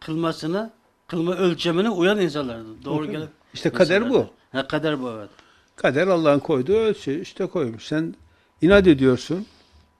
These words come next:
Speaker 2: Kibirli davranıyorsun.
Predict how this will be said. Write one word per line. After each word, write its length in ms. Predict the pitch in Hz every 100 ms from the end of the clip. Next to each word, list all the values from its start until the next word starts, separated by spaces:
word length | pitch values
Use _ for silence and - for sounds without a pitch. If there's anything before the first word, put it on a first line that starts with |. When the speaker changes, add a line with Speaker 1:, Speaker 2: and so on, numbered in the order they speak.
| _ _ _ _ _ _ _ - - - -
Speaker 2:
Kibirli 480 | - 147 185 196 214
davranıyorsun. 880 | 190 147 135 127 123 113 165 180